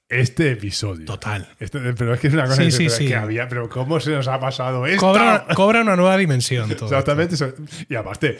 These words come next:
Speaker 1: lo ves así, sabiendo lo que ya sabes.
Speaker 2: Sí, sí, sí, sí.
Speaker 1: ¿Vale? Eh, bueno.
Speaker 2: Dame contexto.
Speaker 1: Te contextualizo, pues.
Speaker 2: Sí.
Speaker 1: Eh, Chandler está pasando por varias crisis, tanto de identidad como amorosas.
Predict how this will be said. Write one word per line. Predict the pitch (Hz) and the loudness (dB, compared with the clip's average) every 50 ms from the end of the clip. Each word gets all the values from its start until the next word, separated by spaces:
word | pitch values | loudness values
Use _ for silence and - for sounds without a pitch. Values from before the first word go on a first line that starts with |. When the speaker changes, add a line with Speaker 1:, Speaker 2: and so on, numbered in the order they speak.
| - - - | -12 -14 -12
Speaker 1:
lo | 113 95 | -10 -8
ves | 92 98 - - | -8 -8 -8 -8
así, | 107 - 127 131 127 - _ _ _ _ _ - | -6 -4 -4 -4 -4 -8 _ _ _ _ _ -12
sabiendo | - - - 117 120 131 151 160 147 131 120 - - | -8 -6 -4 -2 0 0 0 2 2 0 0 -2 -2
lo | 135 147 135 | -2 -2 -2
que | 123 123 110 | -4 -2 -2
ya | 131 135 - | -2 -2 0
sabes. | - 160 160 156 156 196 226 - | 2 2 2 2 2 0 0 -2
Speaker 2:
Sí, | - - 160 143 117 104 | -2 0 2 2 2 2
sí, | - 120 117 107 | 0 0 -2 -2
sí, | - 113 104 95 | -2 -4 -4 -4
sí. | - - | -4 -4
Speaker 1:
¿Vale? | 107 113 127 151 175 - - - - - - - - - - - - - - - - | -4 -2 -2 -2 -4 -6 -12 -18 -20 -20 -20 -20 -20 -20 -20 -20 -20 -20 -14 -6 -2
Eh, | 139 127 123 117 117 | 0 2 2 2 4
bueno. | 117 135 127 98 85 80 - - | 4 2 2 0 -2 -6 -2 0
Speaker 2:
Dame | 190 196 185 | 0 0 2
contexto. | 156 139 120 110 107 - - - 107 - - _ _ - - - | 0 0 -2 -2 -4 -6 -8 -10 -12 -12 -14 _ _ -20 -6 -4
Speaker 1:
Te | 135 123 | -2 -2
contextualizo, | 127 123 127 127 - - - 135 120 131 120 - - 95 | 0 0 0 -2 -2 0 2 2 4 4 2 2 0 -4
pues. | - - - | -4 -2 0
Speaker 2:
Sí. | 147 123 107 - - - _ _ _ _ _ - - - - _ _ _ _ _ _ _ - | 0 0 0 -4 -8 -16 _ _ _ _ _ -20 -20 -20 -20 _ _ _ _ _ _ _ 0
Speaker 1:
Eh, | 139 131 127 123 120 117 113 113 110 110 - | 2 2 4 4 4 4 2 2 0 -2 0
Chandler | - 170 196 196 160 143 151 - - | 0 2 4 4 4 4 4 2 0
está | 120 110 - 143 | -2 -2 0 0
pasando | 127 123 - 147 143 147 143 | 0 0 0 0 2 2 2
por | 123 123 113 | 2 4 4
varias | 117 127 127 131 117 - | 4 4 4 2 0 2
crisis, | - 135 127 - - 90 82 - - - - | 0 0 0 0 -2 -4 -6 -8 -10 -8 -2
tanto | - 127 123 - 123 | 0 0 2 2 2
de | 117 | 2
identidad | 113 113 113 107 117 117 127 135 | 2 2 2 2 2 2 2 2
como | 135 131 120 | 2 2 2
amorosas. | 110 101 92 92 92 - 87 80 - - | 2 0 0 -2 -2 -4 -6 -10 -10 -10